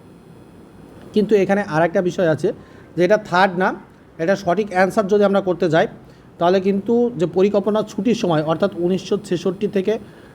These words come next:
ঊনসত্তর, যে সময়টা পরিকল্পনা ছুটির সময়, সেই সময় কিন্তু সবুজ বিপ্লব সংঘটিত হয়েছিল। ওকে, তাহলে এর দেখো, এম এস স্বামীনাথন সবুজ বিপ্লবের, যাকে সবুজ বিপ্লবের জনক বলা হয়। আর নরমান বরলগ গেছিলেন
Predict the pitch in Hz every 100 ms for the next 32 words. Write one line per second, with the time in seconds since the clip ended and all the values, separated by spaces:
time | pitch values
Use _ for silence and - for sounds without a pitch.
0 | - - 196 202 190 - 208 226 - -
1 | - - 127 196 196 196 196 202 190 185
2 | 196 190 196 - 185 214 156 180 185 196
3 | 202 208 196 202 196 185 214 180 170 170
4 | 170 190 175 151 143 120 107 104 101 -
5 | - - - - - - - 175 202 196
6 | - - - - - 180 190 196 202 214
7 | 220 220 190 196 214 214 196 208 208 226
8 | 262 - - - - - - - - -
9 | - 185 196 202 196 196 180 185 196 190
10 | 175 185 185 185 160 175 170 170 180 285
11 | - - - 143 147 165 185 214 214 208
12 | 208 202 202 190 - 247